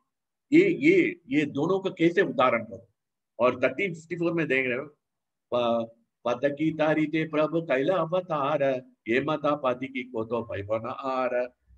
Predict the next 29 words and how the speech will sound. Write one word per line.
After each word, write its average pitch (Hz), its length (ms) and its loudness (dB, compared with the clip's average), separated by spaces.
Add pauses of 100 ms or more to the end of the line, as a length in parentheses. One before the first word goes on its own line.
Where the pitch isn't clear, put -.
बोला, 160 180 -4 (1080)
"ए 147 200 6
लौ-, 113 540 0
अ, 104 200 -6
गौरंगा, 147 800 0 (260)
अ, 107 520 2
तो 123 420 0 (460)
अवर-, 160 360 0
अवतारी 156 380 2
किया 180 300 -2
है 139 180 -8 (500)
to 143 80 4
deliver, 143 380 4 (280)
वो 135 60 -4
उदाहरण 151 560 0
करना 160 280 -2
ये 151 280 0 (360)
पापियों 143 560 2
का, 113 220 0 (460)
कैसे 226 240 4 (320)
ये 226 220 2
इस 247 100 -6
दोनों 196 480 -2
पापियों 165 300 0
को 160 100 -4
कैसे 147 340 0
निकलना 117 340 -4
है, 87 100 -12
अ, 90 400 -12